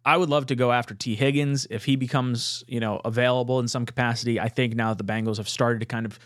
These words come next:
right that ship, I don't think you'll see it, uh, go that route anymore.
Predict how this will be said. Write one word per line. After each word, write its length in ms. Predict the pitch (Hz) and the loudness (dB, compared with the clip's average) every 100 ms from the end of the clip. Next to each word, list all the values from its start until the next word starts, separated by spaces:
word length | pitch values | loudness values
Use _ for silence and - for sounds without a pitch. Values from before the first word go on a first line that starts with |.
| _ _ | _ _
right 360 | 104 127 135 110 | -2 0 0 -2
that 200 | 123 120 | -6 -4
ship, 300 | - 131 127 | -2 0 0
I 60 | 110 | -2
don't 180 | 110 104 | -4 -4
think 200 | 110 107 | -4 -2
you'll 100 | 101 | -4
see 240 | - 107 | -4 -2
it, 120 | 107 - _ _ _ _ _ - | -4 -6 _ _ _ _ _ -4
uh, 200 | 101 101 | -2 0
go 260 | 95 110 | 0 0
that 260 | 104 107 82 | 2 -2 -2
route 300 | 95 101 98 | -4 -4 -2
anymore. 440 | 101 98 104 98 | -2 -2 -2 -4